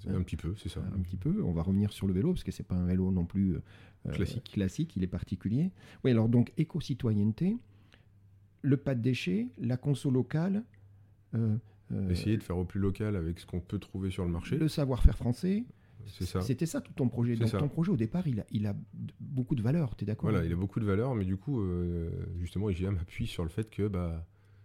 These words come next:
Speaker 1: c'est pas forcément, euh, ça qui va faire vendre mon business. Que,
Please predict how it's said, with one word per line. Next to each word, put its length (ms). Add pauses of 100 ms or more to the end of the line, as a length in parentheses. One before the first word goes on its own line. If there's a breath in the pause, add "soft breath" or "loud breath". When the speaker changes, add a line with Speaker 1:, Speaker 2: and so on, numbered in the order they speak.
(180 soft breath)
Speaker 1:
c'est 180
pas 180
forcément, 720
euh, 380
ça 220
qui 120
va 120
faire 160
vendre 180
mon 100
business. 560
Que, 80